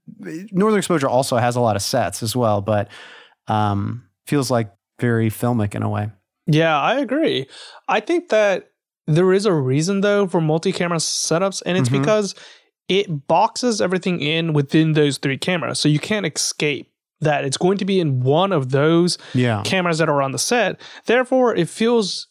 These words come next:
Speaker 2: more like, quote unquote, a, uh, comfortable home.
Speaker 1: Mm,
Speaker 2: You know
Speaker 1: yeah.
Speaker 2: that it's gonna be in this environment. It's not gonna go away from there. So shows like Seinfeld or How I Met Your Mother, Friends,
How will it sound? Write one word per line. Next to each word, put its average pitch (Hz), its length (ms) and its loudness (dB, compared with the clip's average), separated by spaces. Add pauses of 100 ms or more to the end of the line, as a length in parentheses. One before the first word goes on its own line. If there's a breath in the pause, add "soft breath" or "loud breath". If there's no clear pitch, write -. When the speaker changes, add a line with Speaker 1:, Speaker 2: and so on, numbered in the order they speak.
Speaker 2:
more 180 380 4
like, 160 400 2 (240)
quote 185 160 4
unquote, 160 560 2 (180)
a, 139 220 0
uh, 135 220 2
comfortable 170 440 -2
home. 123 520 -2 (360)
Speaker 1:
Mm, 190 260 4
Speaker 2:
You 180 60 6
know 180 320 6
Speaker 1:
yeah. 214 60 2
Speaker 2:
that 190 100 4
it's 160 140 0
gonna 156 180 2
be 139 220 2
in 139 100 -2
this 131 180 -2
environment. 131 680 -2
It's 147 180 -2
not 160 320 2
gonna 156 160 0
go 139 460 2 (340 loud breath)
away 196 360 4
from 135 200 -4
there. 131 540 -2
So 185 440 2
shows 196 360 2
like 202 160 0
Seinfeld 196 420 0
or 160 80 2
How 156 160 2
I 156 60 4
Met 151 120 -2
Your 139 120 0
Mother, 175 420 2
Friends, 180 580 0